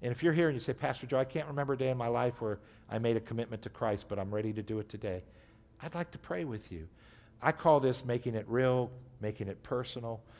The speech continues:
And it's when we from our hearts say, "Jesus, I believe you're the only way, and I make a decision to follow you today." It's not about a rote prayer in church. That's good. But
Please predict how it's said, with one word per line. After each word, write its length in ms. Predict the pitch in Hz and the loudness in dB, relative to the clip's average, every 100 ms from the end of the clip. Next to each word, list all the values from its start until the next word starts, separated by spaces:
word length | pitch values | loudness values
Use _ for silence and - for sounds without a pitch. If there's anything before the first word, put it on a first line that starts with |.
| - - - | -20 -16 -4
And 220 | 113 110 - | -2 -2 -2
it's 260 | 123 - | -6 0
when 220 | 127 117 | 0 2
we 160 | 113 160 | 2 2
from 240 | 156 143 | 2 0
our 140 | 131 120 | 2 2
hearts 340 | 117 123 120 | 2 0 -2
say, 180 | - 107 | -4 -4
"Jesus, 480 | 101 135 135 - - | -2 -4 -4 -6 -4
I 120 | 117 | 0
believe 500 | 117 117 110 127 143 | 2 2 2 0 0
you're 100 | 123 | -2
the 160 | 117 113 | -2 -2
only 240 | 117 131 | -2 -4
way, 360 | 135 107 92 98 - - - - - | -4 -4 -6 -10 -14 -20 -20 -20 -10
and 100 | 107 | -4
I 80 | 104 | -2
make 240 | 107 110 | 0 0
a 60 | 110 | -2
decision 540 | 101 - 113 104 101 98 - - | -6 -6 -6 -6 -10 -12 -16 -12
to 80 | |
follow 340 | 98 - 101 92 | -8 -2 -2 -2
you 180 | 90 92 | -6 -8
today." 380 | 92 95 90 87 - - - | -8 -8 -8 -10 -18 -20 -14
It's 180 | - 117 | -10 0
not 160 | 151 165 | 4 6
about 240 | 165 151 | 8 8
a 40 | 131 | 8
rote 320 | 127 139 - | 8 6 2
prayer 300 | - 127 120 | 0 2 2
in 100 | 113 | -2
church. 460 | - 131 98 104 - | -2 0 0 -4 -4
That's 220 | 143 - | -4 -4
good. 360 | 117 151 101 98 - - - - - - | -2 2 2 -2 -8 -20 -20 -20 -20 2
But 320 | 117 117 - | 2 2 -2